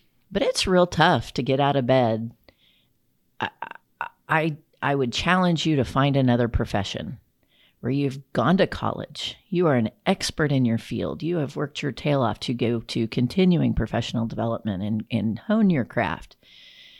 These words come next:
All of the things that we've done to not make a great living, but to make a living you can stand behind and believe in. So that's important,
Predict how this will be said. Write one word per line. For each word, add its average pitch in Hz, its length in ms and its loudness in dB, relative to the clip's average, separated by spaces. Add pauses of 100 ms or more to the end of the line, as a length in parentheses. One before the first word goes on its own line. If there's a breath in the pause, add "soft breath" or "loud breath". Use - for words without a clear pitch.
(400 loud breath)
All 220 280 8
of 185 120 6
the 175 100 4
things 110 420 -2
that - 140 -6
we've 123 200 -2
done 120 320 -4 (600)
to 220 160 2
not 220 320 6
make 208 220 4
a 190 60 4
great 143 440 2
living, 120 420 -2 (260)
but 160 260 6
to 175 120 2
make 147 300 4
a 147 60 0
living 131 280 2
you 120 120 4
can 117 200 -2
stand 123 300 0
behind 117 280 2
and 110 120 0
believe 104 340 -6
in. - 240 -14
So - 140 -6
that's 180 260 2
important, - 440 2